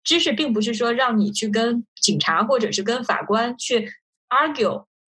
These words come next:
谈判那个意义上的知识，你用知识征服他，不是的。知识是指，指的你知道他们会用羞辱你的方法来让你回家，你知道这是他们工作中的环节，这不是针对你个人的。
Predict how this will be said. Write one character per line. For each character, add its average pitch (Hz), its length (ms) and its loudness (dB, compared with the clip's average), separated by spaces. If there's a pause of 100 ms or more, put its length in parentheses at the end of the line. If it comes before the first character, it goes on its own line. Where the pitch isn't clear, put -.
(140)
谈 214 180 0
判 330 220 0
那 214 80 2
个 180 60 -4
意 190 80 -6
义 185 60 -4
上 185 160 2
的 170 60 -2
知 190 140 -2
识， 190 100 2
你 185 80 -2
用 214 140 0
知 294 120 -2
识 277 120 -4
征 254 160 0
服 190 100 -6
他， 190 120 2
不 - 120 -6
是 277 220 2
的。 - 180 0 (240)
知 311 160 0
识 320 160 0
是 226 160 0
指， 247 160 2
指 202 140 -2
的 170 120 0 (260)
你 208 140 4
知 311 280 0
道 262 200 2
他 240 200 -4
们 247 120 -4
会 254 140 -2
用 220 180 0
羞 202 280 2
辱 202 120 0
你 202 120 0
的 - 100 -2
方 202 300 0
法 - 120 -2 (540)
来 190 320 0
让 208 300 0
你 202 40 -2
回 170 160 -4
家， 202 400 -2 (760)
你 220 120 4
知 214 140 0
道 277 180 4
这 254 120 0
是 233 100 0
他 214 100 -2
们 240 160 0
工 240 160 0
作 240 120 0
中 220 120 0
的 202 120 0
环 175 200 -4
节， 170 220 0
这 - 140 0
不 - 120 -2
是 214 120 0
针 233 160 2
对 240 100 0
你 196 100 -2
个 208 220 0
人 117 220 -6
的。 - 180 -2